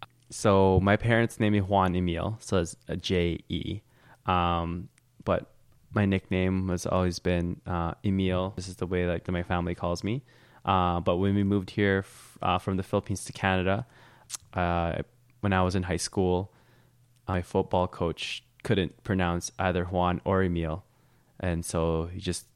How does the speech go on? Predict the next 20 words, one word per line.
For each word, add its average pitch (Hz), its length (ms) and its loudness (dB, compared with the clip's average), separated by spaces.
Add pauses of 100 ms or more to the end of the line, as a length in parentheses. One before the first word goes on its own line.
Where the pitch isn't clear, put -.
named 90 300 0
me 90 80 2
by 85 220 0
my 85 100 -2
initials, 85 420 -2
J 90 120 -2
E. 85 240 2
And 85 120 -2
so 85 300 -2 (280)
that - 120 -4
kinda 101 220 0
stuck. - 500 0 (180)
And 92 100 -6
so 87 440 0 (100)
l-, 92 240 -4
a 101 60 2
lot 95 180 4
of 95 80 2
my 92 120 0
friends 92 720 -2